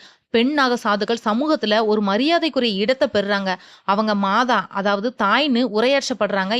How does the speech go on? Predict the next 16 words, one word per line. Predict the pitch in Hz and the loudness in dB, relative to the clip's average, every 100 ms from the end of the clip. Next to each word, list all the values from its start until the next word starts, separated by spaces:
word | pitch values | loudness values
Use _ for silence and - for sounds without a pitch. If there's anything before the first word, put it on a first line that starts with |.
| 233 | 0
இது | 247 247 262 | 2 0 0
அவங்களோட | 202 226 226 233 247 | 0 0 2 2 2
மதிப்புமிக்க | 208 214 302 302 240 247 | 2 0 0 0 0 -2
பங்கை | 233 202 208 220 | -2 -2 -2 -2
பிரதிபலிக்கிற | 214 220 269 254 208 240 | -2 0 0 0 0 0
ஒரு | 214 202 | 0 0
தலைப்புனே | 175 220 262 240 254 | 0 0 0 -2 -2
சொல்லலாம். | 196 190 185 254 - - _ | -2 -2 -2 -4 -8 -20 _
அவங்க | 196 220 214 226 | -2 0 0 0
தங்களோட | 220 208 214 214 202 196 | 0 0 0 2 2 0
ஆண் | 262 - | 0 0
சகாக்கள் | 240 240 233 220 | 0 0 0 -2
மாதிரியே | 196 196 190 208 233 | -2 -2 -2 -2 -2
அதே | 185 220 302 | -2 0 2
மரியாதையும் | 311 214 247 311 262 220 262 | 2 2 2 2 2 0 0
இவங்க | 214 220 | 0 -2